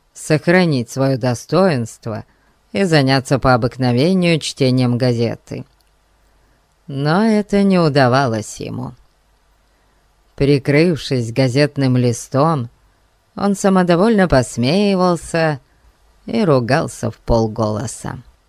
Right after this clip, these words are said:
Наконец он отложил газету и, хмуро взглянув на дочь, как это вошло у него в привычку, удалился в соседний кабинет,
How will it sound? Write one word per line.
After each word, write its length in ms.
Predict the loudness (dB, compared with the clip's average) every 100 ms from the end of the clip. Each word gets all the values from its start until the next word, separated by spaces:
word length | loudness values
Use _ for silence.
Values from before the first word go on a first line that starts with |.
| _ _ _ _ _ _ _ _ _ _ _ _ _ _ _ _
Наконец 640 | -4 -4 2 2 4 2 0
он 180 | 2 2
отложил 600 | 0 0 0 0 -2 -2
газету 840 | -4 -4 -2 0 0 -2 -2 -4 -8 _ _ _ _ _
и, 180 | -6 -6
хмуро 720 | -4 0 2 4 4 6 4
взглянув 760 | 0 -2 0 2 0 -2 -6 -6
на 200 | -4 -2
дочь, 520 | 0 0 -2 -8 -18 _ _ _ _ _ _
как 220 | -10 -2
это 200 | 0 2
вошло 380 | 0 0 2 2
у 60 | 2
него 320 | 2 2 0
в 60 |
привычку, 720 | 0 0 0 -2 -6 -16 -14 -16 _ _ _ _ _ _ _ _ _ _ _
удалился 680 | -2 4 6 6 2 0 -2
в 40 |
соседний 640 | 0 -2 0 0 0 -2 0
кабинет, 760 | -2 0 -2 -4 -6 -12 -20